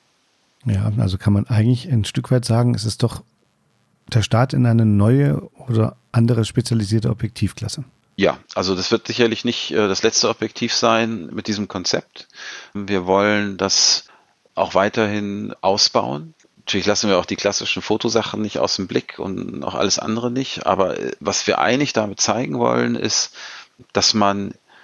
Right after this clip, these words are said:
Speaker 2: auch wenn man mal sich in neue Aufgaben stürzt oder neue Anforderungen hat, gerade in der professionellen Fotografie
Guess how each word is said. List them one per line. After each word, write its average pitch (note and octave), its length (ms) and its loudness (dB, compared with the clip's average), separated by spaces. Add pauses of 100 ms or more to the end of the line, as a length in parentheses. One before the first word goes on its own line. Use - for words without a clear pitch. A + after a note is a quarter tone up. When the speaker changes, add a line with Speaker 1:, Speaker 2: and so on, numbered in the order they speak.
(600)
Speaker 2:
auch G#2 260 0
wenn A2+ 80 2
man G#2+ 220 2
mal G2 320 2 (360)
sich G#2 380 -4
in G#2+ 80 0
neue F#2+ 240 4
Aufgaben F2+ 480 -2
stürzt - 560 0
oder F#2 240 2
neue G2 240 2
Anforderungen G#2+ 580 0
hat, F2 120 -2
gerade A2+ 220 -2
in A2+ 40 0
der G#2+ 60 2
professionellen G#2+ 960 0
Fotografie A2+ 1040 0